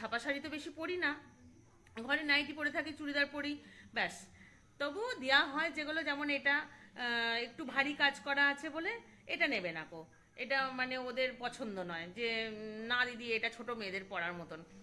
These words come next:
সেই জন্য দেওয়া হয়নি। আর কালারটা অনেকটাই ভালো আছে বলে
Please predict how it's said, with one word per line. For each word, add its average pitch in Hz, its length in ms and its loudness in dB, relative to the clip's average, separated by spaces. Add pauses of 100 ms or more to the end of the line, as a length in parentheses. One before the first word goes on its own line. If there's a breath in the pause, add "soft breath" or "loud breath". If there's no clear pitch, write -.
(200 loud breath)
সেই 349 200 -4
জন্য 370 180 -4
দেওয়া 294 240 6
হয়নি। 320 380 0 (280 loud breath)
আর 247 200 4 (320)
কালারটা 247 380 2
অনেকটাই 381 400 -2
ভালো 302 240 4
আছে 359 320 2
বলে 381 200 -2